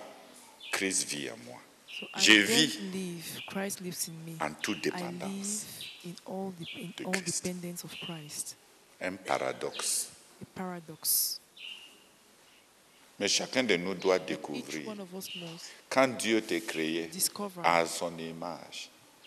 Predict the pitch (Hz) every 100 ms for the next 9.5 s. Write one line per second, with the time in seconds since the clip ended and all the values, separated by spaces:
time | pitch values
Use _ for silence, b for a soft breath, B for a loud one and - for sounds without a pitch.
0 | - - 131 113 104 - 110 - 107 -
1 | 90 90 110 113 82 82 101 92 90 92
2 | - 90 80 76 73 190 185 180 185 170
3 | 226 254 - 202 202 220 - - - 98
4 | 95 101 - 139 131 104 95 92 107 107
5 | - 78 90 87 - - 196 226 208 -
6 | 208 196 196 190 185 - 185 170 156 -
7 | - 180 202 214 190 170 - - - -
8 | 85 82 - 76 76 73 73 - 185 175
9 | 165 165 - -